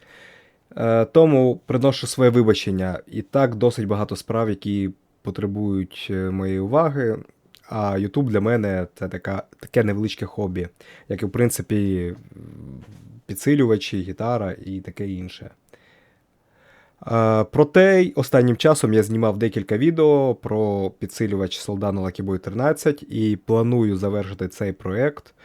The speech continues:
Е, сподіваюсь, досить успішно і вам буде досить цікаво.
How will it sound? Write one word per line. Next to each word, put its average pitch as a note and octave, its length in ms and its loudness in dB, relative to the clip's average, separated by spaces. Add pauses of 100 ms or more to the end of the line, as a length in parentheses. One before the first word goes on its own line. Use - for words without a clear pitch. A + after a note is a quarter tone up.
(420)
Е, G2 120 -6
сподіваюсь, G2+ 720 -2
досить G2 360 -6
успішно F#2 480 -8 (100)
і G2 240 -4 (140)
вам G2+ 160 -2
буде F#2+ 180 -4
досить G2 320 -4
цікаво. D3 600 2